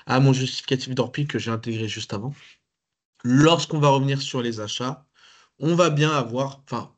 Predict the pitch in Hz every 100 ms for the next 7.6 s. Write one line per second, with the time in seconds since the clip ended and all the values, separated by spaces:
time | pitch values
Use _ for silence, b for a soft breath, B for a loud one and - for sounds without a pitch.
0 | - - 117 120 117 120 113 - 101 -
1 | 107 104 123 113 - - 104 101 95 98
2 | 117 113 - 113 104 92 95 104 104 110
3 | - - 104 104 104 104 98 95 B B
4 | B B - 104 - 113 107 104 104 -
5 | 156 151 - 104 104 143 147 147 98 110
6 | 120 127 123 117 104 107 101 98 - 117
7 | 117 - - 95 92 113